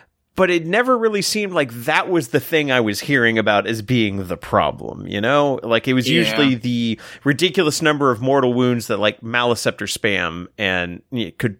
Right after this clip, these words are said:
Speaker 1: pour out. And it's like, well, the points help adjust that,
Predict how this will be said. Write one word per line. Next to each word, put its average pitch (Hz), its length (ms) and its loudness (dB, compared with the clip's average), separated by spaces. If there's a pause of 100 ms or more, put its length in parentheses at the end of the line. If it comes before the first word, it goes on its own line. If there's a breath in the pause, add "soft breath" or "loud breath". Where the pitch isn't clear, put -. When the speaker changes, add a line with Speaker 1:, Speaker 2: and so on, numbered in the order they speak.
(120)
Speaker 1:
pour 104 300 2
out. 80 260 0
And 98 120 -6
it's 90 140 -10
like, 98 240 -2 (460 loud breath)
well, 147 160 2
the 131 80 -2
points 220 440 0
help 170 220 0
adjust 131 640 -2
that, 92 480 0